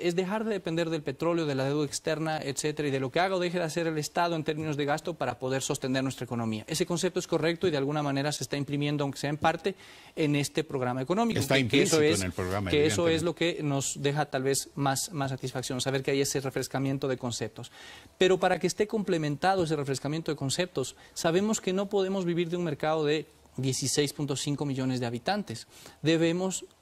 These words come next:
Speaker 1: eh, trabajar como el mundo, como mercados, y eso implica acuerdos comerciales, tratados de inversión y demás.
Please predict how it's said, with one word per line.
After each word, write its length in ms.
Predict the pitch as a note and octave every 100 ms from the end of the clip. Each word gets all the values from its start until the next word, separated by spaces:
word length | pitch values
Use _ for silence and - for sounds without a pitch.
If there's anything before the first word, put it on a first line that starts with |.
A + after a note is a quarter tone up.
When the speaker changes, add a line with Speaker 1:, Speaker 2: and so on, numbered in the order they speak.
| -
Speaker 1:
eh, 300 | D#3 C#3+ C3+
trabajar 520 | D3 C#3 C3 D3+ D#3
como 200 | D#3 D3+
el 80 | C3+
mundo, 320 | D3 E3 D#3+
como 200 | C#3 C3
mercados, 420 | B2+ C3+ G#3+ F3
y 60 | D3+
eso 140 | D3+
implica 340 | D#3 F3 F#3 D#3
acuerdos 260 | D3+ D3
comerciales, 520 | C#3 C#3 B2 F3+ F3+
tratados 360 | - C#3 D3 C#3+
de 80 | C#3
inversión 340 | C3 - D#3+
y 60 | C#3+
demás. 320 | D#3 G#3 -